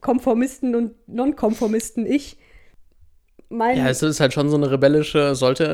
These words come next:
Speaker 2: eine rebellische Geste sein.
Speaker 1: Ja, aber ich
Speaker 2: Ist aber eher so eine
Speaker 1: Da wa-, sprach auch viel Verzweiflung, Verwirrung mit. Ja, eine sehr sch-, tief pubertäre Krise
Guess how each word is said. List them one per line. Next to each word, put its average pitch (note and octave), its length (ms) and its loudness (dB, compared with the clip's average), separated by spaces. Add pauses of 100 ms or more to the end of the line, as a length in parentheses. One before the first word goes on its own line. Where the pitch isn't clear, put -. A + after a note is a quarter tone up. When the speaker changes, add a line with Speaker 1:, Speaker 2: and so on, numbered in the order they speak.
Speaker 2:
eine D3 200 -2
rebellische C#3+ 440 -4
Geste D3 340 -4
sein. B2 340 -4
Speaker 1:
Ja, C4+ 400 6
aber A#3+ 160 2
ich A#3+ 120 -2
Speaker 2:
Ist C#3+ 120 -6
aber D3 240 2
eher D#3 240 2
so D3 80 -2
eine C#3 440 -4 (1300)
Speaker 1:
Da A#3+ 200 2
wa-, A#3 240 2
sprach B3+ 320 0
auch A#3 120 0
viel C4 160 -2
Verzweiflung, A#3 600 0
Verwirrung G#3+ 480 -4
mit. G3+ 160 -8 (600)
Ja, F#3+ 340 0 (400)
eine G#3+ 240 0
sehr G3 240 2
sch-, - 220 -14
tief - 300 -2
pubertäre G#3+ 560 -2
Krise F#3+ 520 -6